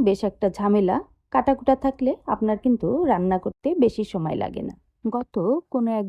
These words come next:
ভিডিওতে জ্যোৎস্না কাজল খান আপু বলেছিলেন যে উনি খড়ি দিয়ে রান্না করতেন। তখন ওনার কথা শুনে আমি আর পুরানো কথা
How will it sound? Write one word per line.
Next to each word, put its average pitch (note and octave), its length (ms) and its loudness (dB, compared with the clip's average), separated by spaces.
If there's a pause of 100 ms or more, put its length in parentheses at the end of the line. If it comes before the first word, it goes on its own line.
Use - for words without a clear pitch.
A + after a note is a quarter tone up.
ভিডিওতে A#3 560 0 (160)
জ্যোৎস্না G#3+ 460 -2
কাজল F#3+ 420 0 (140)
খান G3 240 0 (160)
আপু F#3 380 0 (920)
বলেছিলেন F3+ 640 2 (440)
যে D#3+ 180 0 (240)
উনি A#3+ 240 4 (540)
খড়ি C4+ 240 2
দিয়ে D4+ 220 4
রান্না D#3 360 0
করতেন। - 420 -6 (680)
তখন A#3+ 280 6 (100)
ওনার B3 280 2
কথা A#3 320 0
শুনে A#3 380 2 (240)
আমি G3 300 2 (100)
আর F#3+ 180 4 (560)
পুরানো G#3 320 4
কথা F#3+ 360 -2